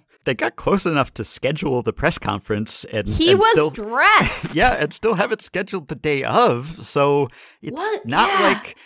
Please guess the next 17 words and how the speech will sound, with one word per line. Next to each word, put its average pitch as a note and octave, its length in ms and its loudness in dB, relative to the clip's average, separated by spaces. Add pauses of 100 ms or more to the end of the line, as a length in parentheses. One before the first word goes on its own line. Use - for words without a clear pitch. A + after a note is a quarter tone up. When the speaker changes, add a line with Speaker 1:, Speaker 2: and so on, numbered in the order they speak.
(100)
Speaker 1:
unless D3 360 -4
this - 180 -4
is F#3+ 160 -8
one D#3+ 100 2
of G3 60 -2
those F3+ 160 -2
situations E3 640 -4
where D3 100 -2
you, C3+ 180 -4
like, B2+ 280 -4
get D3 160 -4
yourself - 460 0
<laughs> - 20 -2
into C#3+ 180 -6
some D3 240 -6
situation D#3+ 760 -6
where, B2+ 360 0